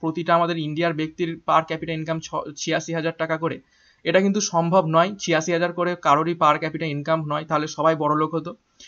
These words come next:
Actually গোটা আমাদের যা ন্যাশনাল ইনকামকে কিন্তু জনসংখ্যা দিয়ে ভাগ করেছে, তো সেই জন্যই কিন্তু এই ছিয়াশি হাজার ছশো ঊনষাট টাকা এসছে। ঠিক আছে, actually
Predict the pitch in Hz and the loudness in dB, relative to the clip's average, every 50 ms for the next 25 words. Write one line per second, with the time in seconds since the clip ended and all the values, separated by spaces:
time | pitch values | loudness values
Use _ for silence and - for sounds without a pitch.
0 | - - _ - - - - - 220 240 185 160 175 175 175 214 220 226 226 - | -20 -20 _ 0 0 0 0 0 -4 -2 2 2 2 4 6 8 8 8 8 6
1 | - - - 160 165 180 185 202 202 196 - _ _ 165 156 151 175 170 165 160 | 0 -2 0 2 2 4 2 2 0 0 -6 _ _ -12 -2 4 6 6 6 6
2 | - - - 160 156 160 190 202 - 240 233 233 - 185 175 170 175 170 202 202 | 4 -2 -6 -2 0 0 0 0 0 2 2 2 2 0 -2 -2 0 0 0 0
3 | 208 208 202 214 196 180 190 196 175 - 175 175 190 190 190 208 202 196 208 202 | 0 0 -2 -2 -2 0 -2 -2 -2 0 2 2 2 2 2 0 0 0 -2 0
4 | 208 214 165 147 131 151 156 151 - - 135 127 131 - - - _ _ _ - | -2 -2 -2 0 2 2 0 0 0 -4 -4 -4 -4 -8 -12 -18 _ _ _ -10
5 | 190 185 - - 208 214 214 208 220 220 226 220 202 226 214 220 220 208 214 - | -8 -4 2 4 4 6 6 4 2 2 2 2 2 0 0 0 -2 -2 -4 -2
6 | - 180 180 180 - - 202 190 190 196 190 190 - 175 165 165 - 196 202 196 | 0 2 2 2 2 0 0 0 2 0 -2 -2 -2 -2 -2 -2 -2 -6 -8 -8
7 | 196 _ _ _ - - 165 165 175 170 170 165 - - 151 143 139 131 123 127 | -12 _ _ _ -8 -6 -2 -2 -2 0 0 0 0 2 0 0 0 0 -2 -4
8 | - - - - - _ _ _ _ _ _ _ - 220 214 196 147 135 - - | -6 -8 -14 -16 -16 _ _ _ _ _ _ _ -2 2 2 2 2 0 -4 -10
9 | _ _ _ _ _ _ _ _ _ _ _ - - 156 160 - 214 208 220 220 | _ _ _ _ _ _ _ _ _ _ _ -2 -2 0 0 2 0 2 2 0